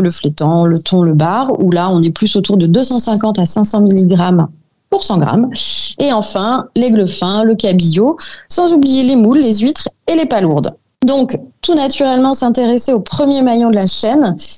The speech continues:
est pertinent pour trouver de nouvelles sources de D H A. Qui plus est, l'origine algale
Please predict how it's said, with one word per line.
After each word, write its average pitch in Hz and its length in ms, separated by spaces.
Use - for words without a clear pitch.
est 226 240
pertinent 294 680
pour 214 160
trouver 226 260
de 262 60
nouvelles 190 240
sources 226 220
de 214 40
D 196 140
H 185 260
A. - 60
Qui 285 120
plus 277 260
est, 294 80
l'origine 233 380
algale 226 580